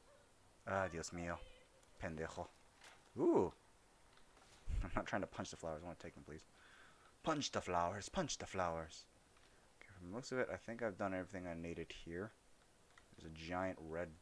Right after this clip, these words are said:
thing over here, so. The fudge is that?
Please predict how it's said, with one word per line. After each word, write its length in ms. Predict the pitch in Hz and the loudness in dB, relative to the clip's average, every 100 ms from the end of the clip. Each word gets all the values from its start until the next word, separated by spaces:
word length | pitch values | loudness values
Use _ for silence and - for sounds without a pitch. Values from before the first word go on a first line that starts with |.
| - - - - - - - | -20 -20 -20 -20 -20 -20 -12
thing 200 | 90 87 | -8 -6
over 160 | 85 | -4
here, 160 | 90 90 | -4 -4
so. 220 | 87 80 - - - - - - - - - - - | -4 -6 -8 -20 -20 -20 -20 -20 -20 -20 -20 -20 -18
The 80 | - | -10
fudge 240 | - 80 | -8 -6
is 60 | 80 | -2
that? 200 | 90 | -2